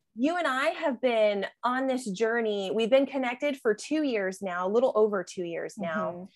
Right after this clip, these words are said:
Speaker 1: And we've been on this journey where we really haven't been, like, side by side comparing notes the whole time.
Speaker 2: Mm-hmm.
Speaker 1: But I know that I've <laughs> seen similar growth in you that I've experienced myself. And I'm like, "Yes, that's,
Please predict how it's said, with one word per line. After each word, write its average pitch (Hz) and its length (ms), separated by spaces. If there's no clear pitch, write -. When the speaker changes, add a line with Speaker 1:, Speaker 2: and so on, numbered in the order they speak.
Speaker 1:
And 233 240
we've 269 200
been 392 140
on 349 60
this 269 180
journey 262 560
where 247 340
we 262 160
really 403 340
haven't 330 400
been, 247 320
like, 214 220
side 214 340
by 214 200
side 196 480
comparing 190 560
notes 180 360
the 247 100
whole 262 200
time. 285 460
Speaker 2:
Mm-hmm. 190 380
Speaker 1:
But 240 100
I 233 140
know 277 240
that 269 180
I've 220 180
<laughs> - 200
seen 320 480
similar 381 560
growth 330 380
in 240 260
you 233 340
that 247 200
I've 269 160
experienced 285 680
myself. 262 540
And 247 100
I'm 247 120
like, 240 240
"Yes, 254 500
that's, 277 260